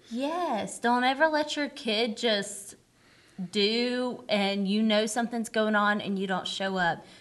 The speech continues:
Show up at the game. Show up at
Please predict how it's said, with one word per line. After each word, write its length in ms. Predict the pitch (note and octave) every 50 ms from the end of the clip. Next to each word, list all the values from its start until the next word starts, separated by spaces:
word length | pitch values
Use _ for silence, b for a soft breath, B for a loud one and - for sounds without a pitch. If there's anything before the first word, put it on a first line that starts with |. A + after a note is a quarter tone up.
| b b
Show 280 | - - - G#3+ G#3 G#3+
up 160 | A3+ A3 A3+
at 100 | A#3+ A#3
the 60 | A3+ G#3+
game. 580 | G3+ A3 G#3+ G#3+ A3 A3 A3 G#3+ A3 G#3+ G#3+ - - -
Show 520 | - - - - - - G3+ G3 G#3 G#3+
up 460 | G#3 G#3 G3+ G3+ G3+ G3 - - - - - - - - -
at 520 | G3 G3 G#3 F#3 F3 C#3+ - - - -